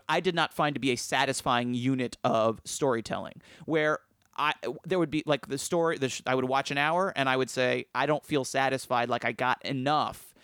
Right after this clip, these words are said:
but not where I was like, "Oh, I can't wait to find out what happens next." It just, there wasn't a lot to hook me. And even the cliffhangers I found really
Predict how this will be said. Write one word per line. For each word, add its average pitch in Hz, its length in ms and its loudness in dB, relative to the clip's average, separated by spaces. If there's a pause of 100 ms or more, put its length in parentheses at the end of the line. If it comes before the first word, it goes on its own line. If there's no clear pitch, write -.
(200)
but 185 180 -2
not 196 240 0
where 190 160 2
I 170 100 2
was 165 160 0
like, 165 220 2
"Oh, 247 200 2
I 220 100 2
can't - 220 -6
wait 196 140 -4
to 208 60 -8
find 208 240 0
out 190 100 2
what 196 100 2
happens 190 340 -2
next." 226 240 -2
It - 100 -10
just, - 200 -4
there 175 80 2
wasn't 175 260 0
a 165 40 2
lot 160 240 0
to 147 80 2
hook 214 200 -4
me. 139 260 0 (500)
And - 120 2
even 240 240 2
the 185 80 4
cliffhangers 139 760 0
I 127 100 4
found 127 360 0
really 120 420 0